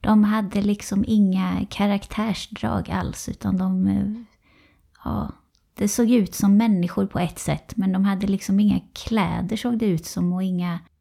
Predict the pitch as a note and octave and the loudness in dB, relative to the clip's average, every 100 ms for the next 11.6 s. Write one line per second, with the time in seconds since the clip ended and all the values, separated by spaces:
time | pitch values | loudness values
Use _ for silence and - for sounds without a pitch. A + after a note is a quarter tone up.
0 | _ C4 G3+ G#3 F#3+ - F3+ E3+ E3+ E3 | _ -4 2 2 2 0 -2 -2 -2 -2
1 | F3 E3+ E3+ F3 - - - - - - | -2 -2 -2 -4 -6 -8 -10 -12 -12 -12
2 | - - - - G#3 G3 - G3 - F#3+ | -12 -12 -10 -4 0 0 0 -4 0 0
3 | F3 F3 F#3+ F#3+ F3 - - D#3+ D#3 D#3+ | 0 -2 2 2 0 -2 -2 0 -2 -4
4 | - - _ _ _ - G#3+ G3+ G#3 A3 | -8 -20 _ _ _ -2 4 4 4 2
5 | F#3 - G#3 G#3 F#3+ F#3+ F3+ F3+ G3 F#3+ | 0 0 0 2 2 0 0 0 -2 0
6 | F3+ F#3 G#3 F#3+ F3 F3 F3 E3 - F#3+ | 0 2 2 4 2 2 2 0 0 -2
7 | G3+ _ - - _ _ _ _ - F#3+ | -2 _ -18 -18 _ _ _ _ -2 -2
8 | - G3+ A3+ E3+ D#3+ - F#3+ G3 A3 G#3 | -2 -2 0 0 -2 -6 -4 -2 2 4
9 | F#3+ E3+ F3+ F#3+ F#3+ F#3 F#3 G3+ - - | 4 2 2 2 2 0 -2 -4 -8 -16
10 | - G#3 G3+ - A3 F3 D#3+ - - G3+ | -6 -2 -2 -2 -2 -2 -4 -6 -6 -4
11 | G#3 - _ A3+ A3 - | -6 -10 _ -8 -8 -8